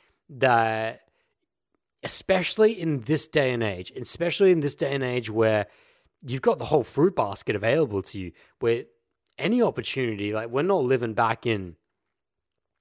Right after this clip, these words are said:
medieval times, we're not living back in times, not even medieval times, but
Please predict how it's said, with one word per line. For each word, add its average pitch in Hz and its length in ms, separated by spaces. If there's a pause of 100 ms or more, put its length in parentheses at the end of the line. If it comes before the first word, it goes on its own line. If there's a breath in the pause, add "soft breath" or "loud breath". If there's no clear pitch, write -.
(320 soft breath)
medieval 135 580
times, 123 380
we're 156 100
not 160 140
living 123 260
back 123 300
in 120 100
times, 131 320
not 240 140
even 127 200
medieval 110 460
times, 110 260
but 110 200